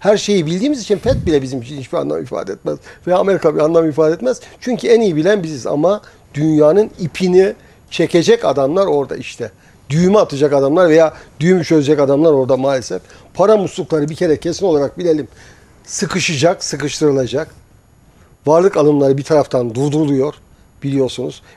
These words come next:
Bilançolar değişik bir boyuta taşındı. Yani o şişkinlik gidecek, onun şeyini alacaklar, köpüğünü alacaklar ve en tehlikelisi dünya için bana göre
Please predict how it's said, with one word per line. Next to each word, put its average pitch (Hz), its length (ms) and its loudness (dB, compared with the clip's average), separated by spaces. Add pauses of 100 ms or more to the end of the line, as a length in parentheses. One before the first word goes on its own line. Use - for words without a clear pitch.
(140)
Bilançolar 165 680 2 (500)
değişik 160 440 2
bir 180 140 2 (500)
boyuta 165 340 4
taşındı. 135 680 -2 (560)
Yani 120 260 -8 (240)
o 139 100 -4
şişkinlik 165 580 -2
gidecek, 156 400 0 (160)
onun 143 280 -4
şeyini 156 260 -2
alacaklar, 151 520 -2 (280)
köpüğünü 165 340 2
alacaklar 156 480 0
ve 190 160 2 (260)
en 240 240 4
tehlikelisi 160 880 0 (240)
dünya 170 400 4
için 156 340 -4
bana 185 180 2
göre 160 260 0